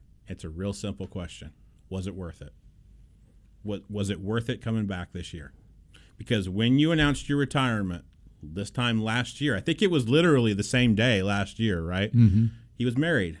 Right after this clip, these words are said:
Speaker 2: Mm-hmm.
Speaker 1: He, his life was pretty darn good. He had it, he had it all figured out.
Speaker 2: Well, we don't
Speaker 1: And
Speaker 2: know how that marriage stood at that
Speaker 1: I know, but,
Speaker 2: I
Speaker 1: like,
Speaker 2: mean
Speaker 1: was the whole thing worth it?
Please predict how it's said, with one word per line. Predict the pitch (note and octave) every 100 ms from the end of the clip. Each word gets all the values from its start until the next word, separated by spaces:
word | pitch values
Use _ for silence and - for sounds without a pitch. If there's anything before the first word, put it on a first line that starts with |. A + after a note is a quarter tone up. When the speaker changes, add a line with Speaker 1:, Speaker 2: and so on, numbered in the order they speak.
| _ - C3+
Speaker 2:
Mm-hmm. | F#2+ A2
Speaker 1:
He, | C3+ B2+ B2
his | B2+ A#2+
life | C#3 D#3 D3
was | C#3+
pretty | - E3 D#3+
darn | D#3+ D#3 D3+
good. | D3 C#3 G2+ F#2
He | A#2
had | C3 C3+
it, | B2 C3+ -
he | C3
had | C#3 B2+
it | A#2+
all | C3+ D#3
figured | - D#3+ D3+
out. | D3 D3+ F#2+ - -
Speaker 2:
Well, | C3+ D#3 E3 E3
we | F#3 A3
don't | G#3 F3+
Speaker 1:
And | E3+
Speaker 2:
know | E3
how | D3 D3+
that | D3 C#3 B2+
marriage | C#3+ C#3 C3 A2
stood | - - C#3+ A#2
at | A2
that | C3
Speaker 1:
I | E3
know, | B3+ G#3 D3+ C#3+
but, | D#3+
Speaker 2:
I | D#3
Speaker 1:
like, | D3+
Speaker 2:
mean | A#2+
Speaker 1:
was | D3+ E3 C3+
the | D3
whole | - G#3+ B3
thing | - A#3 G#3 F3+ D#3
worth | C#3+ A#2 G2
it? | D2+